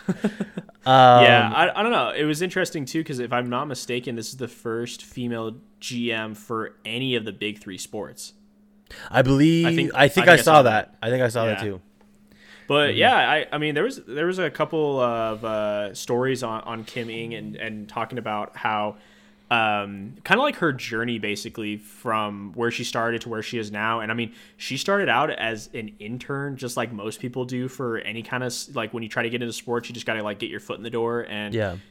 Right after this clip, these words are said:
Speaker 1: so, yeah, she started out as an intern and just kinda kept working her way up.
Speaker 2: Yeah.
Speaker 1: I think she became, like, a video assistant at one point, and then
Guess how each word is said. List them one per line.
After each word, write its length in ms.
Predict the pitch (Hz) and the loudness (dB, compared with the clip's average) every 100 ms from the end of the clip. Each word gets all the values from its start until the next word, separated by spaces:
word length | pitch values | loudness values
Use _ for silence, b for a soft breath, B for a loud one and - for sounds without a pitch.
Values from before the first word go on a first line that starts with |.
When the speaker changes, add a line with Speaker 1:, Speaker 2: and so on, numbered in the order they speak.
| - | -14
Speaker 1:
so, 400 | - 117 110 104 | -4 -2 0 0
yeah, 180 | 117 | 0
she 160 | 107 117 | 0 -4
started 320 | - 113 117 | -4 -2 0
out 240 | 113 113 113 | 0 0 -2
as 140 | 110 | -6
an 80 | 107 | -10
intern 540 | 107 113 135 123 127 | -10 -10 -6 -4 -4
and 200 | 113 107 | -6 -8
just 140 | 104 - | -8 -8
kinda 180 | 113 | -8
kept 180 | 104 117 | -6 -6
working 260 | 107 110 123 | -6 -8 -8
her 80 | 110 | -6
way 220 | 107 104 | -4 -4
up. 260 | 107 110 104 | -2 -4 -6
Speaker 2:
Yeah. 80 | |
Speaker 1:
I 60 | 113 | -8
think 140 | 131 | -6
she 120 | 123 127 | -6 -6
became, 260 | 117 117 | -6 -6
like, 180 | 113 101 | -8 -8
a 40 | |
video 240 | 104 160 175 | -6 -4 -4
assistant 320 | 165 160 160 | -6 -8 -6
at 20 | |
one 120 | 151 143 | -6 -8
point, 480 | 147 143 143 139 | -8 -4 -4 -2
and 120 | 123 117 | -4 -4
then 220 | 120 | -4